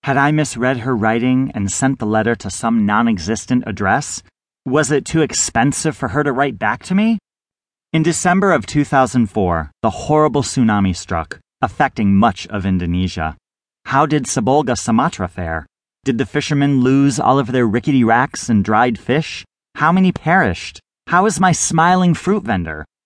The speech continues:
Is she still in her spot that she seemed to have been in for her whole life, selling fresh wares?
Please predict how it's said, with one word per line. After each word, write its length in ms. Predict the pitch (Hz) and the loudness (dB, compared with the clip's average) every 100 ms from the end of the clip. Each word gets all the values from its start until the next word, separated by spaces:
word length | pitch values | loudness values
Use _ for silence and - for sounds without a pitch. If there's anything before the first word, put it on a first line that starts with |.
| _ | _
Is 80 | 143 | -4
she 160 | - 160 | -2 -2
still 500 | - - 160 160 170 | -2 -2 2 2 2
in 160 | 151 | 0
her 160 | 139 147 | 0 -2
spot 460 | - - 131 160 - - | -4 0 2 2 -2 -8
that 140 | 151 | -6
she 120 | - | -4
seemed 340 | 151 - 170 151 | -4 0 0 0
to 40 | |
have 260 | 120 131 92 | -2 -4 0
been 200 | 151 185 | 2 2
in 180 | 98 | 0
for 200 | 98 117 | 0 -2
her 120 | 98 107 | -2 -4
whole 380 | - 139 160 | -2 0 2
life, 380 | 131 127 165 - _ - | 4 2 2 -4 _ -12
selling 440 | - 156 165 165 | -2 0 0 -2
fresh 400 | - 151 156 - | 0 0 0 -2
wares? 580 | 110 113 135 175 - | -2 0 0 -2 -8